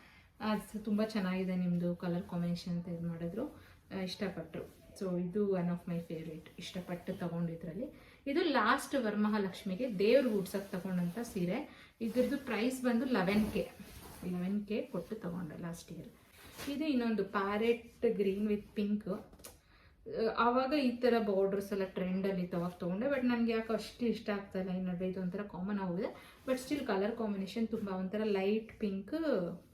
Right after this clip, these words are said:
with ಪ್ಯಾರೆಟ್ ಗ್ರೀನ್ ಕಾಂಬಿನೇಷನ್ ಈ ಥರ ಇದೆ. ಆ, ಜಾಸ್ತಿ ಉಡಲ್ಲ ಇದು, but, ಆ, ಇಷ್ಟಪಟ್ಟು ತಗೊಂಡಿದ್ದೆ ಈ ಸೀರೆ ಸಹ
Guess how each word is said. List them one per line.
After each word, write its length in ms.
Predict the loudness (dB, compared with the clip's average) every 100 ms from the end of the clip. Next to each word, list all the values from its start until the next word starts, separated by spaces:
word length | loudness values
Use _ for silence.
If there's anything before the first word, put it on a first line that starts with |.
| -20 _ _ _ _ _ _ _
with 380 | -2 -2 -6 2 2 4 0 -2 -10
ಪ್ಯಾರೆಟ್ 540 | -4 -2 0 0 -2
ಗ್ರೀನ್ 240 | -6 -4 -4
ಕಾಂಬಿನೇಷನ್ 600 | -4 -6 -6 -8 -12 -16 -10 -8
ಈ 80 |
ಥರ 160 | -6 -6
ಇದೆ. 420 | -8 -10 -14 -20 -20 -20 _ _ _ _ _ -20 _ _ -20 -20 -20 -20 -10
ಆ, 120 | -4
ಜಾಸ್ತಿ 400 | 0 2 2 4
ಉಡಲ್ಲ 300 | 4 4 4
ಇದು, 220 | 4 2 0 0
but, 300 | -2 -2 -6
ಆ, 280 | 0 0 0 0
ಇಷ್ಟಪಟ್ಟು 560 | -4 0 0 0 0 0
ತಗೊಂಡಿದ್ದೆ 640 | 0 0 2 0 0 0
ಈ 60 |
ಸೀರೆ 340 | 0 0 0 0
ಸಹ 360 | -2 -10 -10